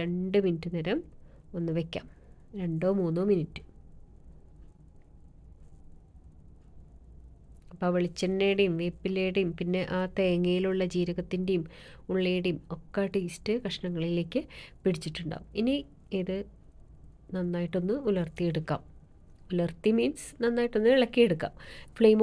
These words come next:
ഓഫ് ചെയ്യാം നമുക്ക്. അപ്പം ഇത്രയേ ഉള്ളൂ. നല്ല അടിപൊളി ടേസ്റ്റുള്ള അവിയൽ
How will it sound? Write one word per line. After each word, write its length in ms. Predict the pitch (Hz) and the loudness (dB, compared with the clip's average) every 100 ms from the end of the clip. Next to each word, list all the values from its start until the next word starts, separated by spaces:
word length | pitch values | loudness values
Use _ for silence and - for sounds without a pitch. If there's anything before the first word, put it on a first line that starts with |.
| 208 | 6
ഓഫ് 140 | 180 | 6
ചെയ്യാം 240 | 165 135 127 | 2 2 0
നമുക്ക്. 220 | - - - - - - - - - - - - - - - - - - - - - - - - - - - - - - - - - - - - - - - - - - - - - - - - - - - | -6 -10 -16 -20 -20 -20 -20 -20 -20 -20 -20 -20 -20 -20 -20 -20 -20 -20 -20 -20 -20 -20 -20 -20 -20 -20 -20 -20 -20 -20 -20 -20 -20 -20 -20 -20 -20 -20 -20 -20 -20 -20 -20 -20 -20 -20 -20 -20 -20 -20 -10
അപ്പം 140 | - 175 | -6 -2
ഇത്രയേ 240 | 208 233 | 4 6
ഉള്ളൂ. 200 | 233 196 240 - - 214 | 6 2 0 -6 -16 -10
നല്ല 260 | 196 196 185 - | -8 -8 -12 -16
അടിപൊളി 360 | - 269 262 226 226 | 2 4 6 6 6
ടേസ്റ്റുള്ള 460 | 202 196 196 185 185 254 | 4 2 0 2 2 2
അവിയൽ 280 | 220 180 180 | 0 0 0